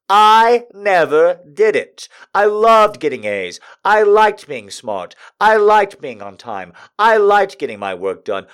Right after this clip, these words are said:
I thought being smart was cooler than anything in the world, and you too, with these same values, can control your own destiny. Your success will be determined by your own fortitude, your own confidence,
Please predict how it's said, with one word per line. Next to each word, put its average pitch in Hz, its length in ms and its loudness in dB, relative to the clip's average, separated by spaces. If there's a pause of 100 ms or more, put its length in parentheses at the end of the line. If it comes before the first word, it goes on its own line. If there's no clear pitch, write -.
(140)
I 208 160 0
thought 202 320 0
being 175 220 -8
smart 175 380 -4
was 147 120 -6
cooler 185 320 -4
than 151 200 -8 (200)
anything 247 460 -6
in 220 80 -12
the 214 100 -4
world, 185 380 2 (240)
and 202 240 -2
you 247 360 -8
too, 165 480 -6 (100)
with 170 180 -6
these 190 240 -8
same 208 280 -2
values, 147 460 -2 (160)
can 143 160 -8
control 175 720 0
your 196 540 2 (100)
own 175 400 0 (140)
destiny. 107 640 -6 (180)
Your 196 260 2
success 175 760 -4
will 135 100 -2
be 131 160 -4
determined 120 720 -2
by 117 140 -2
your 107 220 -6 (160)
own 208 300 0
fortitude, 131 680 -6 (160)
your 147 340 2 (140)
own 196 340 2
confidence, 120 580 -6